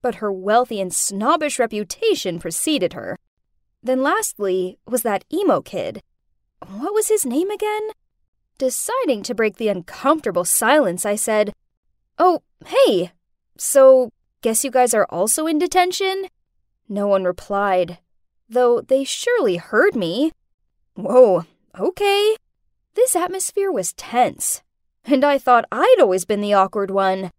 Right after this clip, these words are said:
Honestly, I don't even know why I'm being made to do this weird detention. All I did was accidentally and poorly throw the dodgeball in the gym teacher's face. Then, when I was about to apologize, my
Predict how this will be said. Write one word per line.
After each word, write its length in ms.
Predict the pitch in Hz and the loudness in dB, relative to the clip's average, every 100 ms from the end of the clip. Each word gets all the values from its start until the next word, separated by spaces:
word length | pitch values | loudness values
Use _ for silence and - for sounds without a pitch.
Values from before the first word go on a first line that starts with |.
| _ _ _ _ _ - | _ _ _ _ _ -12
Honestly, 640 | 233 277 302 - 339 330 - _ - | -4 -2 -2 -4 -4 -4 -8 _ -12
I 120 | 320 | -4
don't 160 | 480 480 | -2 -2
even 240 | 440 370 | -2 0
know 160 | 330 320 | 2 2
why 200 | 311 285 | 2 2
I'm 120 | 254 | 0
being 340 | 277 262 240 | -2 -2 2
made 320 | 254 359 269 | 4 4 0
to 80 | 226 | -4
do 160 | 220 254 | -6 -4
this 220 | 254 202 | -2 -4
weird 340 | 175 220 349 | -6 -4 -2
detention. 760 | 311 226 - 440 - 175 - 202 _ _ _ _ _ _ - | -4 -8 -6 -6 -4 -4 -6 -10 _ _ _ _ _ _ -4
All 140 | 311 | 0
I 120 | 453 | 0
did 160 | 415 330 | 0 0
was 200 | 269 - - | 0 -2 -6
accidentally 960 | 202 370 - 370 240 220 220 220 226 - | -2 -2 -2 0 0 0 -4 -4 -4 -4
and 240 | 226 214 - | -4 -4 -10
poorly 720 | - 403 453 285 190 185 - _ _ | -6 0 2 2 0 0 -4 _ _
throw 260 | 226 269 403 | -2 2 2
the 100 | 392 | 0
dodgeball 600 | 302 294 254 277 285 294 | 0 0 0 2 4 4
in 120 | 226 | 0
the 100 | 226 | -2
gym 300 | 196 294 370 | -6 -8 -4
teacher's 400 | 359 349 359 320 | -2 -2 -2 -4
face. 680 | - 349 523 - - - - _ _ _ _ _ | -6 2 4 4 -2 -8 -10 _ _ _ _ _
Then, 260 | 262 320 339 | -6 -4 -2
when 220 | 302 320 | -2 0
I 80 | 311 | 0
was 120 | 302 | 2
about 380 | 262 196 220 339 | 0 0 0 0
to 120 | - 349 | -2 -6
apologize, 920 | - 403 403 294 247 233 233 233 - - | -4 -4 -2 -2 0 2 2 0 -4 -6
my 260 | 220 247 | -4 -4